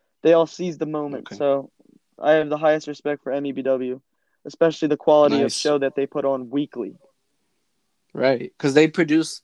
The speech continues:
Speaker 2: three times a week, if I'm correct.
Speaker 1: Yeah, three times, but the third is the pay-per-view, so they don't have pay-per-views every week.
Speaker 2: Okay, so it's two times, okay.
Speaker 1: Yeah, Onslaught and Assault.
Speaker 2: Mm-hmm.
Speaker 1: Yeah, I, I mean, I would say that, uh,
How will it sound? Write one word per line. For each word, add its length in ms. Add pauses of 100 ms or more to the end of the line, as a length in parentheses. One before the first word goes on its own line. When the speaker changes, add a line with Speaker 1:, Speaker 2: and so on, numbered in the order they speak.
(140)
Speaker 2:
three 140
times 260
a 60
week, 240
if 80
I'm 100
correct. 420 (480)
Speaker 1:
Yeah, 220
three 240
times, 640 (100)
but 140
the 80
third 220
is 80
the 80
pay-per-view, 480
so 480
they 100
don't 100
have 140
pay-per-views 320
every 180
week. 220 (840)
Speaker 2:
Okay, 340
so 140
it's 120
two 120
times, 240
okay. 280 (220)
Speaker 1:
Yeah, 300
Onslaught 640 (460)
and 200
Assault. 420
Speaker 2:
Mm-hmm. 260 (540)
Speaker 1:
Yeah, 380
I, 60
I 20
mean, 300 (140)
I 140
would 160
say 300
that, 320
uh, 240